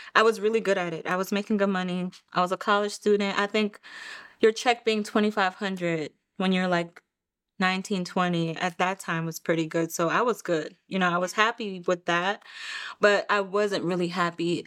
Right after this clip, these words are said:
uh, as far as where I wanted to be in life. And I'm the type of person where, um, if I don't wanna do something, even, you know, I'm just not gonna do it anymore. So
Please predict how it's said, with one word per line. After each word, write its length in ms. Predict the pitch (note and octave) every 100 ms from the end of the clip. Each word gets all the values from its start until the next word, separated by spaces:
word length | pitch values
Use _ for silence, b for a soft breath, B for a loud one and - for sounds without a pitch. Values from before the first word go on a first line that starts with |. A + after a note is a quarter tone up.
| -
uh, 180 | G#2+ E3
as 160 | - F3
far 260 | G3 F3+ F3
as 200 | E3 E3+ _ F3+
where 280 | F3+ F#3+ F3
I 60 |
wanted 260 | F3+ F3 E3
to 100 | F3+
be 180 | E3 E3+
in 120 | E3
life. 340 | D#3+ D#3 - -
And 320 | F3 F3 F3
I'm 200 | F#3+ G#3+
the 100 | A3
type 300 | - G3 G3
of 80 | F3
person 440 | F#3 F3+ - F3
where, 420 | F3 E3 E3+ E3+ E3+ B B B B B -
um, 440 | F#3 E3+ E3+ E3
if 140 | F#3+ G#3
I 80 |
don't 120 | G#3 G3
wanna 160 | F3+
do 160 | E3 E3+
something, 580 | E3 F3+ F3 F#3 F#3 F3
even, 260 | F3 F3 F3
you 140 | F#3 F#3+
know, 220 | E3 D#3
I'm 140 | F3+ F3+
just 180 | F3+
not 140 | F3 E3
gonna 140 | D#3+
do 180 | D#3+ D#3+
it 80 | D3+
anymore. 480 | - E3 E3 - F#3
So 640 | - F#3+ F3 E3+ E3 E3